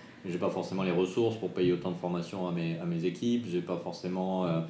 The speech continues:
le temps aussi parce que, ben, on n'a pas assez d'employés, et cetera. » Donc, comment, dès le démarrage, et toi, t'as commencé avec une, quand même une petite équipe,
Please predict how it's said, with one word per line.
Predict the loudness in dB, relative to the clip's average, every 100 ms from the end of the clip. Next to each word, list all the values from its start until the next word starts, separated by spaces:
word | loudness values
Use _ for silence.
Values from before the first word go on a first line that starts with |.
| -8 2
le | 4 6
temps | 4 4
aussi | 2 2 2 2
parce | -2
que, | -2
ben, | -2 0 2
on |
n'a | 0
pas | 0
assez | -2 0 -2
d'employés, | 0 -2 -2 0 0
et | -2
cetera. » | -6 -2 -2 -2
Donc, | -2
comment, | 0 2 2 -2 -12 -14 -8
dès | 2 6 8
le | 6
démarrage, | 4 4 4 2 0
et |
toi, | 0 -2
t'as | -2
commencé | -2 -2 -2
avec | -4 -2
une, | -4
quand | -2
même | -2
une | -2
petite | -2 -4 -4 -4
équipe, | -2 -2